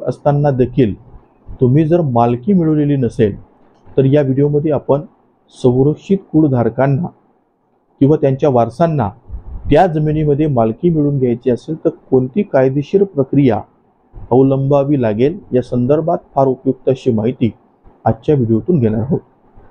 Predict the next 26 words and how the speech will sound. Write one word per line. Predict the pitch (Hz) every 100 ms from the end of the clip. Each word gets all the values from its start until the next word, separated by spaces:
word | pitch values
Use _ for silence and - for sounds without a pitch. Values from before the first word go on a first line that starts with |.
| _
मित्रांनो, | - 156 160
व्हिडिओला | 165 123 147 160
सुरुवात | 151 151 156 147
करण्या | 139 143
अगोदर | 151 127 104 - _ - - -
तुम्ही | 131 151
जर | 170 180
आजपर्यंत | 135 139 - 143 165 180
आपलं | 180 135 - 139
चॅनल | - 117 147
सबस्क्राईब | 180 156 - 147 143 -
केलं | 127
नसेल | 120 - 107 - _ - - - -
किंवा | 143
तुम्ही | 151 127 143
जर | 147 170
आज | -
पहिल्यांदा | - - 113 139 160 110 98 _ - -
आपल्या | 123 139 135
चॅनलला | 120 117 123 123
भेट | 117 110
दिली | 113 120
असाल | - 139 165 185 _ _ _ -
तर | 135
ते | 139
चॅनल | 151 196 175 120